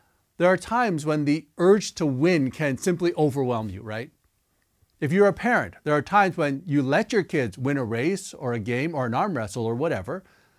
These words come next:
but then there are times where you just cannot let them win. And then, of course, comes a time when you can't win, even if you're trying to. In sports, we're always cheering for our team to win.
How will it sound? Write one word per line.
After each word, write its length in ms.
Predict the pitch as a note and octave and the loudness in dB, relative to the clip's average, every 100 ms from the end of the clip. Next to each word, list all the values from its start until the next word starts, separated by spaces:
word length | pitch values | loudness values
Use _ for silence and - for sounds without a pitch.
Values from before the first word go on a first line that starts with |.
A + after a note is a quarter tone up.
| _ - | _ -6
but 160 | D3 | -2
then 240 | G3+ A3+ A#3 | 2 2 6
there 140 | B3 | 6
are 100 | B3 | 6
times 420 | - - D3 D3 | 2 -2 -2 -2
where 120 | D3+ C#3 | 0 0
you 160 | C#3 | 0
just 340 | A#2+ F3 - - _ | 2 0 0 -8 _
cannot 440 | - E3 E3 D#3 D#3 | -8 -4 0 0 0
let 180 | C3+ - | -2 -2
them 140 | A#2 | -6
win. 220 | A2 E2+ F2+ _ _ _ _ _ _ _ C3+ | -6 -8 -16 _ _ _ _ _ _ _ -4
And 120 | D3+ | 0
then, 120 | A3+ | 0
of 100 | - | 0
course, 240 | D#3+ C3 | 0 -2
comes 180 | - D3 | 0 -4
a 40 | C3 | -2
time 300 | D3+ D3 C#3+ | -2 -2 0
when 200 | C#3+ C#3 | -2 4
you 180 | D3 C3+ | 4 2
can't 400 | - F3+ F#3 D3+ | -4 -4 -4 -4
win, 240 | G#2+ F2 | -8 -6
even 220 | D#3 D3 D3 | -2 0 0
if 140 | C3+ | -2
you're 80 | C3 | -4
trying 320 | - A2+ G#2 | -4 -6 -6
to. 180 | G2 F2 _ _ _ _ _ _ _ _ _ _ - | -12 -16 _ _ _ _ _ _ _ _ _ _ -2
In 140 | F3 | 0
sports, 420 | E3+ - A3 C#3+ D3 | 0 2 2 2 2
we're 140 | D3+ | 4
always 240 | D#3+ E3+ | 4 4
cheering 460 | E3 - A#3 A3 A#2 | 0 -2 0 0 -2
for 260 | - D#3+ - | 0 0 2
our 240 | C3+ A3 | 2 2
team 480 | G#3 - C3 C#3 D3 - | 2 -2 -4 -4 -8 -6
to 80 | E3 | -2
win. 380 | A3 E3+ G2 | -2 -4 -6